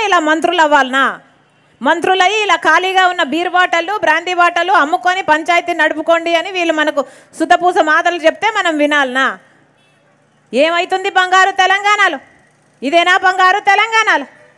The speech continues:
ఎంఎస్ చదువుకున్న బిడ్డలు కూడా ఈరోజు పన్నెండు వేలు, పదహైదు వేల రూపాయలకు ఉద్యోగాలు చేస్తున్నాం అక్క అంటున్నారు.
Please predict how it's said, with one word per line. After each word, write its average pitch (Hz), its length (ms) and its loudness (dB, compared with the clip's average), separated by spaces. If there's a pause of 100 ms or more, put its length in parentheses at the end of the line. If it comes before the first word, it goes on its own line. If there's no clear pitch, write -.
(760)
ఎంఎస్ 339 440 -2
చదువుకున్న 370 580 2
బిడ్డలు 339 380 2
కూడా 349 260 4
ఈరోజు 359 360 2
పన్నెండు 359 440 0
వేలు, 359 260 4
పదహైదు 349 420 0
వేల 370 240 4
రూపాయలకు 370 500 2
ఉద్యోగాలు 359 540 0
చేస్తున్నాం 349 520 -2
అక్క 330 180 -4
అంటున్నారు. 320 540 -2